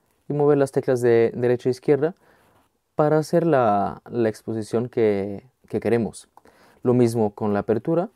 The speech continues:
eso, aquí es la velocidad, la apertura, mm, es exactamente lo mismo. Tenemos la iso, exactamente igual, que la podemos cambiar. Podemos ir a H uno, que es doce mil ochocientos, seis mil cuatrocientos y todo esto.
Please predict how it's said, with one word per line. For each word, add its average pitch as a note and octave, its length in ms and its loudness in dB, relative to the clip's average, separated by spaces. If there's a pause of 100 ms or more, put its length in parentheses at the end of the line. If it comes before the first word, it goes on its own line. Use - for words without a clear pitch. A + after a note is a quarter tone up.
(180)
eso, A2 260 -6
aquí A2 200 -6
es G#2+ 120 -6
la G#2 60 -2
velocidad, E3 500 -2
la G2 80 -2
apertura, F3 500 0 (480)
mm, G#2+ 320 -8
es A2+ 220 -8
exactamente G#2+ 580 -4
lo G#2 80 0
mismo. E3+ 380 -4 (440)
Tenemos A2+ 380 -2
la F2+ 100 -2
iso, F3 460 -2 (200)
exactamente F#3 580 -6
igual, E3 480 -2 (340)
que - 80 -10
la F3 80 -4
podemos G#2 300 -6
cambiar. D#3 580 -4 (640)
Podemos G2+ 400 -6
ir G2+ 120 0
a F#2 180 -2
H G2+ 280 -8
uno, F3 380 0
que G#2 160 0
es G#2 80 0
doce G2+ 220 -8
mil G2+ 120 -2
ochocientos, D3+ 760 -6
seis - 200 -12
mil - 100 -6
cuatrocientos A#2+ 600 -8
y A2+ 60 -8
todo G2 180 -2
esto. - 280 -6